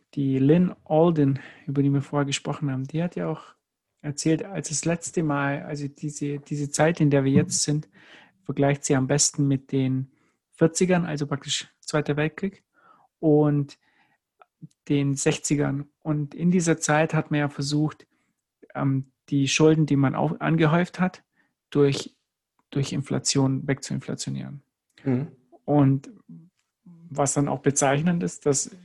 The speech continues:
Speaker 1: in dieser Zeit ja auch Gold verboten war. Und ich glaub, wir müssen uns dann schon darauf einstellen, dass der Staat schon versucht, die, die Möglichkeiten,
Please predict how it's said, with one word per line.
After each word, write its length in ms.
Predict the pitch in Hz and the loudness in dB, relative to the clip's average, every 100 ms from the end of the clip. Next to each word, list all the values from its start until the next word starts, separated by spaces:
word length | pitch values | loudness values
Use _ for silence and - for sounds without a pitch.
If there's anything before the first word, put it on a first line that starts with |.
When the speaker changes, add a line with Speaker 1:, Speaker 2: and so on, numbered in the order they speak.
| - 170 | -8 2
Speaker 1:
in 120 | 160 | 2
dieser 240 | 156 143 | 4 0
Zeit 260 | 143 147 147 | 2 0 2
ja 80 | 143 | -2
auch 160 | 139 | -2
Gold 220 | 147 147 | 2 2
verboten 440 | - 156 165 160 147 | 0 -2 -2 -2 -4
war. 180 | 143 - _ _ _ _ _ _ _ _ _ _ 185 | -8 -14 _ _ _ _ _ _ _ _ _ _ -2
Und 140 | 151 | 0
ich 80 | 139 | 2
glaub, 180 | 151 160 | 0 0
wir 60 | |
müssen 240 | 165 147 156 | 0 0 0
uns 160 | 143 - - - - - - _ | -2 -8 -20 -18 -18 -20 -20 _
dann 100 | 156 | -4
schon 160 | 147 165 | 2 4
darauf 200 | 175 147 | 4 4
einstellen, 560 | 170 175 - 190 185 | 2 4 4 4 4
dass 160 | 165 160 | 2 0
der 120 | 160 | 0
Staat 340 | 151 156 160 - | 0 2 2 0
schon 160 | 170 | 0
versucht, 480 | 180 170 190 180 - | 0 0 0 -2 -6
die, 220 | 165 147 - - - _ _ _ _ - | -10 -10 -14 -20 -20 _ _ _ _ -8
die 120 | - | -2
Möglichkeiten, 1040 | 143 147 185 214 - - 147 147 147 143 | 2 4 6 6 2 4 4 4 2 0